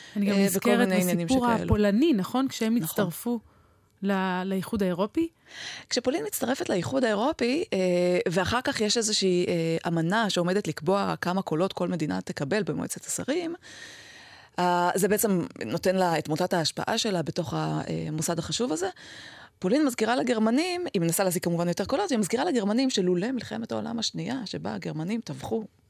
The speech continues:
Speaker 2: בפולנים והחריבו, אה, כמה מיליונים טובים, אה, שבהם הם היו היום הרבה יותר, אה, גדולים מבחינה דמוגרפית, ולכן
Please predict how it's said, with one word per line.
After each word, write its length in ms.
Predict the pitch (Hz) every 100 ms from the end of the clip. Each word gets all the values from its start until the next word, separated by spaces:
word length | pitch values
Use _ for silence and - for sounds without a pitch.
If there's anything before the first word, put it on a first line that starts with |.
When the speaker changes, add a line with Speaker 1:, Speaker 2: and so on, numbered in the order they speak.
| -
Speaker 2:
בפולנים 640 | 151 160 151 165 311 226
והחריבו, 540 | 160 156 - 185 180 160 - - - - - - -
אה, 180 | 165 160 -
כמה 200 | 170 180
מיליונים 340 | 175 175 190
טובים, 420 | 170 160 226 220 -
אה, 40 | 175 165 165
שבהם 480 | - 160 156 165 170 196
הם 120 | 180
היו 300 | 165 190 175
היום 360 | 170 190 180 160
הרבה 300 | 160 143 170
יותר, 420 | 170 - 156 151 - -
אה, 40 | - 165 160 - 139
גדולים 360 | 143 165 156 135
מבחינה 340 | - - 170
דמוגרפית, 520 | 151 147 - 285 302
ולכן 280 | 156 - 180